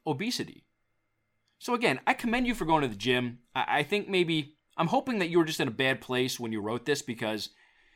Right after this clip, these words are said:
I really don't think you meant some of the stuff that you said, 'cause you sounded pretty hypocritical. But I can only take this at face value and read the quotes that people have in here,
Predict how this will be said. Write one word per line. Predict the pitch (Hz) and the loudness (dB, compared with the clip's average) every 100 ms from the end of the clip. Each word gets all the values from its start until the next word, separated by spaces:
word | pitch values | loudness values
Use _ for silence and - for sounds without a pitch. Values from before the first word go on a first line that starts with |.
| _ _ _ _ _ _ _ _ _ _ _ _ _ _ | _ _ _ _ _ _ _ _ _ _ _ _ _ _
I | 143 | 0
really | 185 247 | 2 2
don't | 165 214 - | 4 4 4
think | 226 | -2
you | 139 | -2
meant | 127 151 165 | 0 0 0
some | 151 | -2
of | 135 | -2
the | 113 | 0
stuff | 165 147 | -2 -2
that | 113 | -4
you | 101 | -2
said, | - 151 165 | 0 0 -2
'cause | 117 | -8
you | 104 | -6
sounded | - 202 139 | -2 -2 -2
pretty | - 139 | -2 -2
hypocritical. | 107 127 - 156 165 190 196 _ _ _ _ _ _ _ _ _ | -2 -6 -2 -2 0 0 -2 _ _ _ _ _ _ _ _ _
But | 120 143 139 - _ _ _ _ _ _ | 2 6 6 4 _ _ _ _ _ _
I | - - - - | -16 -12 -2 0
can | 185 214 | 4 4
only | 233 226 | 4 2
take | 208 190 | 2 2
this | 190 | -2
at | 123 | -2
face | - 147 123 | -2 -4 2
value | 123 151 160 160 | 2 4 0 -2
and | 120 113 | -8 -4
read | 147 151 123 - _ | -2 -2 -6 -14 _
the | 127 | -10
quotes | - 139 - 135 | 0 0 2 -2
that | 123 113 113 - _ _ _ | 0 0 0 -8 _ _ _
people | - 139 110 | -10 -6 -2
have | 107 127 | -2 -2
in | 160 | -4
here, | 170 202 | -4 -4